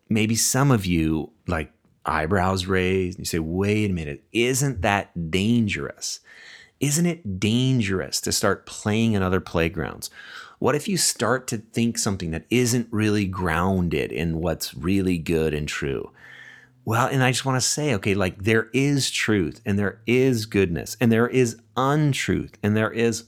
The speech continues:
falsehoods. There, there really is. So, you know, the far left might say, "No, it's all the same. All, all the roads lead to the same place." Um, you know,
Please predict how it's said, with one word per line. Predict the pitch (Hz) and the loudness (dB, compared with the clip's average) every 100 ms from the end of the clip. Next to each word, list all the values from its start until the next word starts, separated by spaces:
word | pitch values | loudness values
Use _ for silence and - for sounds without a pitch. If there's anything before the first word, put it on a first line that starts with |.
| _ | _
falsehoods. | - - - 120 127 120 - 87 82 | -18 -6 4 6 6 4 -2 -4 -2
There, | 90 98 | -2 -2
there | 117 117 | 0 0
really | 104 117 135 139 131 113 | 2 2 4 4 2 2
is. | 117 82 - - | 2 2 -4 0
So, | 110 95 - - - - - | 2 2 -2 -20 -20 -16 -4
you | 101 | -2
know, | 95 - | -2 -4
the | - | -8
far | - 120 131 135 120 - - | 2 4 6 4 2 -8 -16
left | 95 - 117 107 110 113 - - _ - | -10 0 2 2 0 -2 -14 -20 _ 0
might | 110 113 110 | 2 2 -2
say, | - 107 92 | -2 -2 0
"No, | 104 120 123 123 120 | 0 0 0 0 -2
it's | 82 - | -4 -2
all | 107 113 | 0 0
the | 107 | -2
same. | - 107 104 104 104 101 101 - - - 107 | -4 -2 -2 -2 -2 -4 -8 -20 -20 -10 0
All, | 110 117 120 - | 2 2 0 0
all | 113 120 | 2 4
the | 113 | 4
roads | 107 107 110 - | 2 2 2 0
lead | 101 107 | -2 -2
to | 98 | -4
the | 64 | -4
same | - - 110 107 | -2 0 -2 -4
place." | - 92 90 90 - - - - - - - | -2 0 0 -2 -4 -8 -16 -20 -20 -12 -2
Um, | 87 82 82 85 85 _ _ _ | 0 0 -2 -4 -8 _ _ _
you | 101 101 | -2 0
know, | 92 87 87 82 | 0 0 -2 -4